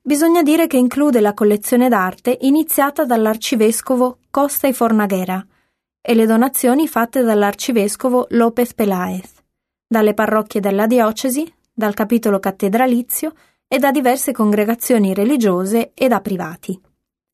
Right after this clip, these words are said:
Fu inaugurato nel millenovecentoquattordici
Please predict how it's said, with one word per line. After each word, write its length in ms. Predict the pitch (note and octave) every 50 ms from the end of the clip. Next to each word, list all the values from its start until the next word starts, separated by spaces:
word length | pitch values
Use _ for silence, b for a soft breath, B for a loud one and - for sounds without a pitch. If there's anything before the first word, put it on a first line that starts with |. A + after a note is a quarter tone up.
| _ _ _ _ _ _ _ _ _ _ _ _ _ _ _ _
Fu 120 | - - D4+
inaugurato 600 | D4 C#4+ C#4+ C#4+ C#4+ E4 D#4+ C4+ C4+ D4 - D#4
nel 160 | C#4 B3 A#3+
millenovecentoquattordici 1600 | A#3+ B3+ B3+ B3+ B3 A#3 A3 A3+ A#3+ - B3+ A#3+ A#3 A3+ A#3 - A3 A3 - - C4+ B3+ A3+ G3+ F#3 F#3+ F#3 - - G3 F#3 -